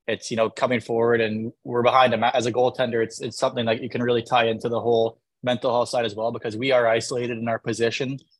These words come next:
Um, as far as, you know, we're just kind of on our own and, um, but we all have that team in front of us and we all have the teammates around us, even though we are kind of on our own as goaltenders. So that whole aspect of goaltending as well with the mental health, um,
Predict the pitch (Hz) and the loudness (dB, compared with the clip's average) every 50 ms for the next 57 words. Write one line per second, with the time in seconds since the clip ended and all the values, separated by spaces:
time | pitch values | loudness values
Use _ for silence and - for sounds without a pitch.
0 | _ _ _ - 117 110 110 110 110 101 - 123 117 117 113 113 113 113 110 110 | _ _ _ -2 0 2 2 2 0 0 2 4 4 4 4 2 2 0 0 0
1 | 113 113 107 107 - - 123 113 110 104 98 - _ _ _ _ _ 135 135 135 | 0 0 -2 -2 -2 0 0 0 0 -2 -4 -10 _ _ _ _ _ 2 2 4
2 | 131 131 127 123 127 131 135 127 120 113 113 113 - _ _ _ _ _ _ - | 4 4 4 4 4 2 2 0 -2 -4 -4 -6 -10 _ _ _ _ _ _ -6
3 | 117 113 107 107 107 110 110 110 107 107 113 - _ 123 110 120 120 120 123 123 | -2 0 0 2 2 0 0 -2 -4 -6 -10 -12 _ -10 -6 -4 -2 2 2 4
4 | 123 113 120 120 113 110 113 110 110 - - _ _ 139 127 117 113 113 110 117 | 4 4 4 2 2 2 0 0 0 -2 -6 _ _ -6 -4 -4 -4 -4 -4 -4
5 | 120 110 - 117 113 117 123 127 135 127 - 127 120 120 120 113 117 113 110 110 | -6 -4 0 2 2 4 4 4 4 2 2 -2 0 0 2 4 4 2 2 0
6 | 104 - - 120 110 113 104 - 117 113 113 117 117 120 113 - - 120 110 113 | -4 -6 -6 -4 -4 -4 -2 -2 0 2 2 2 2 0 -2 -2 -4 -6 -4 -2
7 | 113 110 110 110 113 113 113 120 127 131 135 - _ _ _ _ - 143 131 131 | -2 0 0 0 2 4 4 6 6 4 2 -2 _ _ _ _ -2 0 2 4
8 | 127 131 127 131 135 131 131 131 131 120 - 139 135 135 - 143 139 143 147 151 | 4 4 4 4 4 4 4 2 0 -2 -2 -2 -2 -2 -2 -2 -2 -2 -2 -2
9 | 160 156 - - _ _ _ _ _ _ _ 131 123 117 117 127 135 139 131 143 | -2 -4 -8 -12 _ _ _ _ _ _ _ 0 2 4 4 4 4 4 4 4
10 | 139 127 120 120 127 120 - - 139 123 123 - _ _ - 139 113 107 131 131 | 4 4 4 2 0 -2 -2 -4 -4 -4 -4 -4 _ _ -12 -12 -10 -6 -2 -2
11 | 131 127 - - 131 127 131 127 117 110 110 113 117 117 120 113 - 117 110 117 | -2 -2 -2 -2 -2 -2 -2 -2 -2 0 0 2 2 2 2 0 -2 -4 -4 -4
12 | 117 110 - 120 107 113 113 120 127 - - _ _ _ _ _ _ _ _ - | -4 -4 -6 -4 0 2 2 2 0 0 -6 _ _ _ _ _ _ _ _ 0
13 | 123 127 127 127 131 131 127 127 127 | 2 4 4 2 2 -2 -4 -6 -8